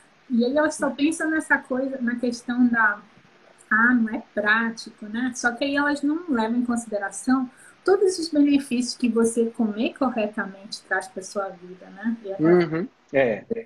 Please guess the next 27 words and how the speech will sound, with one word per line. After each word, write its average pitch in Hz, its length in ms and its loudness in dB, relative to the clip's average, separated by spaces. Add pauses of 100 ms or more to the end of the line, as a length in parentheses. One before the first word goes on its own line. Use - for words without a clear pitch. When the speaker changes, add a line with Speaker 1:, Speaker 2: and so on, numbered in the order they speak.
(140)
Speaker 1:
assim, 226 420 -2
o 262 60 4
Speaker 2:
É, - 40 -2
Speaker 1:
Felipe 285 280 4
Speaker 2:
você 247 120 0
Speaker 1:
até 240 180 0
Speaker 2:
tá - 120 -2
Speaker 1:
postou 320 480 4
outro 269 240 4
dia 233 320 4
assim, 220 280 -2
né? 220 140 2
A 247 120 6
pessoa, 233 380 -2
Speaker 2:
Ah. 247 60 4
Speaker 1:
ela 226 160 4
passa, 226 680 -2 (400)
é, 202 640 -2 (340)
um 226 80 -2
Speaker 2:
Óleo 220 80 2
de 226 60 -2
Speaker 1:
shampoo 226 420 2
Speaker 2:
coco 285 120 0
no 392 40 -2
Speaker 1:
caríssimo, 240 760 2
Speaker 2:
cabelo, 180 280 -6
Speaker 1:
é, 247 80 6